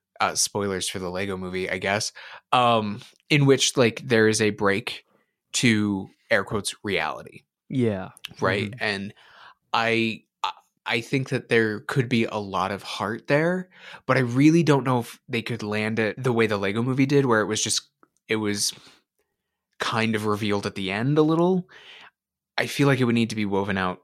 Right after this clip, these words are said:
Speaker 1: throughout, in which case then the, I, I personally would need the movie to be about the players and definitely not the characters, right? It needs to be a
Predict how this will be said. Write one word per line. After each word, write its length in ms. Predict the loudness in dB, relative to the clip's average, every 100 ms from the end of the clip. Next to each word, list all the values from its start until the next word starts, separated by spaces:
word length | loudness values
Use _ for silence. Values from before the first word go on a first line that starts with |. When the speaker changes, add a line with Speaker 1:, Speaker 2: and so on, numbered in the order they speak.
| _
Speaker 1:
throughout, 920 | -20 -18 -16 -6 0 2 4 2 -2 0
in 160 | 2
which 220 | 2 0
case 300 | 0 0 0 -6 -8
then 340 | 0 2 2
the, 120 | 0 0
I, 260 | -2 -2 -4
I 140 | -4 -4
personally 640 | -6 -6 -4 -2 -2 -4
would 180 | -2 -4
need 220 | -2 -4
the 80 | -4
movie 320 | -4 -4 -4
to 140 | -6 -8
be 200 | -4 -4
about 400 | 0 0 0 -6 _ _ _ _ _ _ _ _
the 220 | -8 -4
players 840 | -4 -2 -2 -2 -8 -12 -10 -10 _ _
and 360 | -6 -4 -6 -4
definitely 520 | -4 -4 -8 -10 -8
not 380 | -4 -2 -2 -4 _ _ _ -8
the 100 | -8
characters, 760 | -6 -8 -10 -16 -20 -12 -12 -4
right? 220 | -2 -2
It 140 | -2 -4
needs 300 | -6 -6 -6
to 100 | -6
be 160 | -6
a 140 | -8